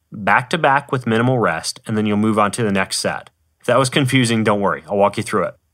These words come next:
You start off and you do your twenty to twenty-five or twenty-five to fifty jumping jacks, and then you go into the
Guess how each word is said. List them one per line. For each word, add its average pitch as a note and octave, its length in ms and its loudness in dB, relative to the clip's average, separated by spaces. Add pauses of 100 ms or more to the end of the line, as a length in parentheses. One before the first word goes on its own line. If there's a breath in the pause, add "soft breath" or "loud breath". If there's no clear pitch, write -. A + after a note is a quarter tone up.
(220)
You D3 140 -4
start E3+ 300 4
off G#2+ 320 2
and A#2+ 100 -4
you G#2+ 100 0
do A#2 120 0
your D#3 140 0
twenty C#3 280 -2
to C#3 100 -8
twenty-five B2+ 600 0
or G2+ 80 -4
twenty-five A#2+ 440 0
to G#2 60 -8
fifty A#2 540 -4
jumping A#2 400 -2
jacks, E2 420 -6 (280)
and C3+ 120 2
then F#3+ 120 4
you G3+ 80 2
go D#3 180 4
into C3 340 2
the G2+ 280 -2